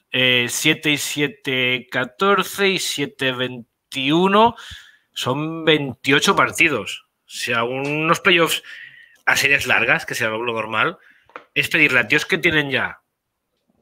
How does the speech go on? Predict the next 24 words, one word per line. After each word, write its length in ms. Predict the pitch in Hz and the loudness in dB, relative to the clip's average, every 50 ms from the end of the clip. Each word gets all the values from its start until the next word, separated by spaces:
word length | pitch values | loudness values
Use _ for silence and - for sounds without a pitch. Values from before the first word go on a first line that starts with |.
| _ _ _ | _ _ _
treinta 260 | - 156 147 131 113 | -2 0 0 0 0
y 40 | 117 | -2
pico 200 | 156 165 151 156 | -2 0 0 0
años, 220 | 151 165 160 - - | 0 0 0 0 2
y 120 | - 143 139 | 2 4 4
yo 140 | 165 175 | 4 2
tengo 220 | - 170 160 160 156 | 2 2 2 2 0
esa 160 | 143 - 131 | 0 0 0
edad, 280 | 123 120 120 135 - - - - - _ _ _ _ _ _ _ _ _ - - - - - _ _ _ - - | 0 0 0 -2 -2 -4 -10 -20 -20 _ _ _ _ _ _ _ _ _ -20 -20 -20 -20 -20 _ _ _ -8 -4
y 120 | 147 143 | -2 0
ya 100 | 131 127 120 | 0 0 0
no 80 | 131 | 0
te 80 | 131 147 | 0 -2
recuperas 400 | 151 - 151 139 165 160 147 - | -2 -2 -2 0 0 0 0 -2
igual. 340 | 117 98 104 123 113 90 - _ _ _ _ _ _ _ | -6 -6 -4 -4 -4 -6 -8 _ _ _ _ _ _ _
O 20 | |
sea, 220 | - - 117 110 113 | -18 -12 -10 -10 -8
partido 400 | - - 117 110 - - 131 135 | -4 -6 -6 -6 -4 -6 -4 -4
un 100 | 135 139 | -4 -2
día 160 | 131 139 139 127 | 0 2 2 2
sí, 140 | - - 139 | 0 -2 -4
un 140 | 135 135 | -4 0
día 160 | 131 139 139 139 | 2 2 2 2
no. 240 | 135 117 95 - | 0 -2 -4 -8